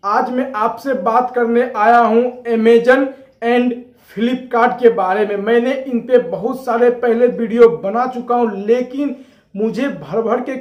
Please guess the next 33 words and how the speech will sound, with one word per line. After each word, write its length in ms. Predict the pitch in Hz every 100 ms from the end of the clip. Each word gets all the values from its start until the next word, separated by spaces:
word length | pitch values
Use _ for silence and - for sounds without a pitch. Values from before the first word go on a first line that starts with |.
| -
comment 380 | 226 233 254 233
देखने 440 | 180 226 214 247
को 120 | 247
मिल 280 | 240 226 226
रहे 140 | 226 233
हैं 100 | 226
कि 80 | 165
भाई 440 | 156 226 240 254 - - -
मैं 400 | 202 226 254 262
order 380 | 226 208 233 202
नहीं 340 | 196 190 240
कर 180 | 247 240
पा 240 | 233 220 220
रहा 100 | 240
हूं, 100 | 226
भाई 360 | 165 160 226 247
मैं 220 | 226 240
mobile 440 | 226 214 190 240 233
phone 260 | 226 233
order 280 | 226 226 226
नहीं 280 | 208 208 247
कर 160 | 247 226
पा 240 | - 208
रहा 120 | 208
हूं, 200 | 214 233 233 - _ 190
लेकिन 540 | 208 214 214 254 247
मैं 200 | 240 240 180 160 165
green 360 | 233 269 262
zone 260 | 240 240 233
से 160 | 233 233
हूं, 180 | 240 240
लेकिन 400 | 226 233 254 247
मैं 160 | 254